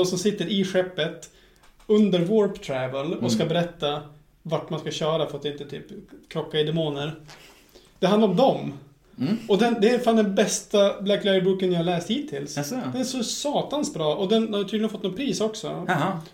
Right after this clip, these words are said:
Speaker 1: Eh, och författaren var med i intervju på Feminist forty K om
Speaker 2: Mm.
Speaker 1: liksom hur de gör fyrtio K liksom med bra kvinnliga karaktärer också.
Speaker 2: Ja, de har ju verkligen jobbat på att försöka komma dit från en position där de inte kanske var där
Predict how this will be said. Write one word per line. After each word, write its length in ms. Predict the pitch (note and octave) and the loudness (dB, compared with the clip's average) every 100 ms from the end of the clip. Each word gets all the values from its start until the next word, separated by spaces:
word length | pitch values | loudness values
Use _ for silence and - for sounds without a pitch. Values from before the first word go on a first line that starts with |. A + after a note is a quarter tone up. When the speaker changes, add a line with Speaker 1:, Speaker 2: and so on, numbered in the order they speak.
| - | -6
Speaker 1:
Eh, 540 | D#3+ D#3 D3+ D3+ D#3 | -2 -2 -2 -4 -6
och 560 | G3+ G3 F#3 F3+ F3+ F3 | -2 2 4 2 -2 -4
författaren 380 | F3+ G#3+ G3+ E3+ | 0 0 2 0
var 60 | |
med 160 | E3 E3 | 0 -2
i 40 | |
intervju 480 | E3 D#3+ E3+ G3+ E3+ | -2 -4 -2 0 -2
på 80 | D3 | -4
Feminist 460 | D#3 D#3 D3+ D3+ | -6 -4 -6 -6
forty 200 | D#3+ D3+ - | -8 -8 -4
K 100 | F#3+ C#3+ D#3 - | 0 0 -2 -4
om 40 | D3 | -2
Speaker 2:
Mm. 80 | D3 | -2
Speaker 1:
liksom 320 | D3 D3 D3 - - _ _ | -4 -6 -8 -18 -20 _ _
hur 200 | E3+ E3+ | -2 0
de 180 | D#3+ D#3+ | 0 -2
gör 240 | D#3+ D3+ | 0 0
fyrtio 300 | D3+ - D#3 | -2 -6 -6
K 320 | - F#3 E3 D3 | -2 0 2 0
liksom 460 | C#3+ D3 D3 D3+ - | -2 -6 -10 -12 -14
med 140 | D3+ D3+ | -12 -4
bra 220 | F3 E3 | -2 -2
kvinnliga 380 | E3 D#3 D#3 D#3 | -4 -6 -4 -4
karaktärer 520 | D#3 D#3 F3 F3 C#3+ E3+ | -4 -4 0 0 0 -4
också. 320 | E3+ D3+ D3+ - - _ _ _ | -6 -8 -10 -12 -20 _ _ _
Speaker 2:
Ja, 280 | A2+ B2+ C3 | -6 -4 -2
de 120 | C3 | 0
har 80 | C3+ | 0
ju 60 | C#3 | 0
verkligen 480 | C3+ C#3+ A#2+ G#2+ G2 | -2 0 0 0 -2
jobbat 400 | A2+ A2+ A#2 - | -4 -2 -4 -4
på 80 | |
att 240 | G2+ - - - | -10 -12 -20 -12
försöka 480 | A2 - A#2 - | -10 -4 -4 -4
komma 260 | G2+ B2 C3 | -8 -4 -2
dit 560 | G2 G2 - - - - _ | -2 -6 -12 -12 -12 -16 _
från 200 | - A2 | -8 -6
en 60 | G#2 | -6
position 360 | - - A#2 A2 | -8 -8 -4 -2
där 80 | |
de 100 | A2+ | 0
inte 200 | A#2 A#2 | 0 -2
kanske 260 | A#2 G#2 G#2 | -6 -6 -8
var 160 | G2+ - | -8 -8
där 200 | - | -10